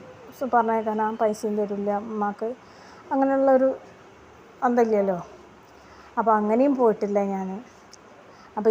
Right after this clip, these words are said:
ഈയിടെ അടുത്ത് മോളേനെ അംഗനവാടിയിൽ നിന്ന് കൊണ്ടുപോകുമ്പോൾ പോയിട്ട്, അപ്പോൾ നമ്മളെ ആലിക്കുട്ടിക്ക, ഏ, ചെറുതായിട്ട് വണ്ടി ഒന്ന് തട്ടി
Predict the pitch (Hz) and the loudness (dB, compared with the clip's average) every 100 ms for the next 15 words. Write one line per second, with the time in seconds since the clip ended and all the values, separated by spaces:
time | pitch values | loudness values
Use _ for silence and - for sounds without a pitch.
0 | 214 208 240 254 233 185 - - 247 233 | 2 4 4 6 4 0 -4 2 2 2
1 | 233 208 196 202 240 269 269 285 277 240 | -2 -2 0 4 4 6 4 4 2 0
2 | 233 214 208 202 202 202 202 190 190 190 | 0 2 2 2 0 -2 -4 -6 -8 -10
3 | 196 190 185 190 196 - - - - 202 | -12 -10 -8 -10 -10 -14 -20 -20 -14 -10
4 | 190 - - - - - 269 269 269 262 | -10 -10 -14 -14 -16 -4 2 4 6 4
5 | 247 214 202 - 190 196 190 196 196 - | 6 4 2 -4 -8 -8 -4 -4 -4 -8
6 | - - - - - - - - - - | -14 -16 -18 -18 -16 -14 -16 -20 -20 -14
7 | 220 208 196 220 202 214 202 196 208 202 | -8 -6 -2 0 2 4 4 2 2 2
8 | 196 202 202 196 190 180 - | 0 0 -2 -2 -4 -6 -8